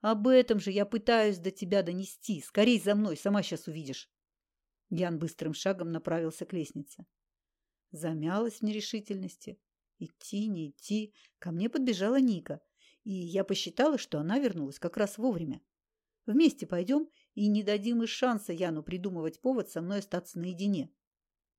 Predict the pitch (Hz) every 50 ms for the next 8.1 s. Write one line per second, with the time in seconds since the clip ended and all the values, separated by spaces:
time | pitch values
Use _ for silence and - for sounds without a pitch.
0 | _ - 381 381 - - - 190 156 147 - - 202 220 208 233 214 170 147 151
1 | - - 190 190 233 208 175 - - 156 147 175 190 208 220 214 175 - - 165
2 | 160 156 160 185 196 196 - - 208 151 - - - - _ _ _ _ _ _
3 | _ _ _ _ _ _ _ _ _ _ _ 196 185 208 208 - - 202 196 196
4 | 196 196 196 190 - 202 190 185 180 - - 202 185 214 220 190 147 143 135 -
5 | - - 170 170 180 156 135 - _ _ _ _ _ _ _ _ _ _ _ _
6 | _ _ _ _ _ _ - 302 277 - - 302 269 - - 320 302 233 - -
7 | - - - 165 160 180 196 190 196 156 143 139 151 190 202 196 208 180 131 135
8 | 131 -